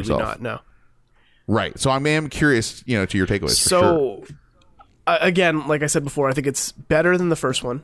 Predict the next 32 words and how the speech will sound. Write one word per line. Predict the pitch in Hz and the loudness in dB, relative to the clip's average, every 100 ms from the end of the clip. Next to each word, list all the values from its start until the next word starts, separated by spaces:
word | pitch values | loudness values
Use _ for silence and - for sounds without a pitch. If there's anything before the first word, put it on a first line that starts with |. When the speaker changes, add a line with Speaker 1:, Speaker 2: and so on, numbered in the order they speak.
| - | -6
Speaker 2:
Twenty | - 139 | -2 -2
forty-nine | 151 143 139 139 | 0 0 0 -2
is | |
better. | 131 127 135 131 | -2 -2 -2 -4
Like, | - 131 | -4 -2
I | 120 | -2
think | 127 | -4
it's | 131 | -6
a | 131 | -6
funner | - 156 170 175 | 0 2 2 2
film | 165 147 | 2 2
to | 143 | 2
watch. | 127 117 | 0 0
If | 127 | 0
you're | 147 | 0
gonna | 165 | 0
choose | 160 180 | 2 2
one | 143 147 | 4 2
of | |
the | 156 | 0
two | 151 156 | 0 0
to | 135 | 0
be | |
a | 127 | -2
popcorn | - 127 - 156 | -2 -2 0 0
film, | 156 - 160 160 | 2 2 2 2
I'd | 123 117 - | -4 -6 -4
say | - | -2
twenty | 127 135 131 | -2 -2 -2
forty-nine | 131 127 123 123 120 120 | -2 -4 -2 -4 -4 -4
wins | 117 120 143 - | -4 -2 -4 -2
that | 131 127 - | 0 0 -4